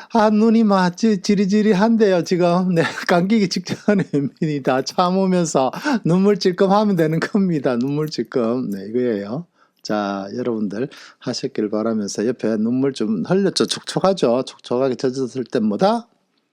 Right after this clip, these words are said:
손수건 닦는 거예요. 손수건. 이때 손수건 필요하죠. 네, 코 닦고, 입 닦고, 네, 넥타이 딱 걸리는 거예요, 목에.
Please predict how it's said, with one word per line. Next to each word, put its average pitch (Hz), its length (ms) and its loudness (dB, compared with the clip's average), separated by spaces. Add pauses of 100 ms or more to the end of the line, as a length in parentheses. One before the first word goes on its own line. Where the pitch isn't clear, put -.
손수건 127 680 -4
닦는 107 520 -4
거예요. 117 140 0
손수건. 120 480 0
이때 185 200 2
손수건 156 420 0
필요하죠. 143 600 2 (560)
네, 110 180 -2
코 160 200 -2
닦고, 143 280 2
입 143 200 -2
닦고, 131 580 2
네, 117 200 0
넥타이 110 460 -2
딱 - 140 -2
걸리는 226 320 4
거예요, 151 240 4
목에. 151 480 2